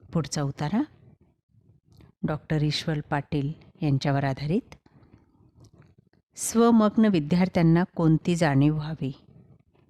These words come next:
दुसरं, बदलत्या युगात महत्त्वाचे दस्तऐवज कोठे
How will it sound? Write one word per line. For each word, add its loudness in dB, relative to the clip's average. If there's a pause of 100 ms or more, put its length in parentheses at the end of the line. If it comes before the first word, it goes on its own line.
(760)
दुसरं, -4 (1300)
बदलत्या 2
युगात 0
महत्त्वाचे 2
दस्तऐवज -4
कोठे -4